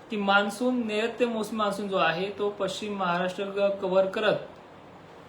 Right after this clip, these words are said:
गुजरात मार्गे, अ, राजस्थान, एमपीकडे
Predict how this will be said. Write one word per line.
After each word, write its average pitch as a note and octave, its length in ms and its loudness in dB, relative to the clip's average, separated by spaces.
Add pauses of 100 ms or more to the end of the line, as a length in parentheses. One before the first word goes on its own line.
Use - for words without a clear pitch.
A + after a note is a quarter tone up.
(520)
गुजरात A3 360 4
मार्गे, G3+ 520 2 (280)
अ, F#3 40 -4 (300)
राजस्थान, G3+ 680 0 (260)
एमपीकडे G3+ 540 0